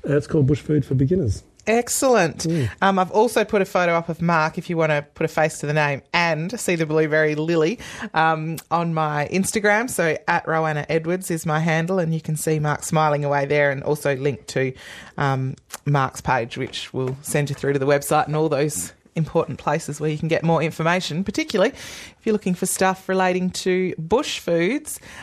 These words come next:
Speaker 2: Um, speaking of bush foods and bush tucker, Carl is in Byford. Hey, Carl.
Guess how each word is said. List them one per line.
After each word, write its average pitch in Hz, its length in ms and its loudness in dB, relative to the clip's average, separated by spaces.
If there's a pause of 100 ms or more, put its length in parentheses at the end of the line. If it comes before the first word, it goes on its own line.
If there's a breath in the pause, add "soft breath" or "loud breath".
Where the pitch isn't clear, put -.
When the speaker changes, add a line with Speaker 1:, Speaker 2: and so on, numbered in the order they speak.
(120)
Speaker 2:
Um, 214 360 0
speaking 302 420 -4
of 151 80 -4
bush 170 180 -4
foods 247 260 -2
and 185 120 2
bush 196 180 -4
tucker, 254 300 -2
Carl 254 540 4
is 208 120 -2
in 202 140 2
Byford. 208 480 2
Hey, 269 180 0
Carl. 269 340 0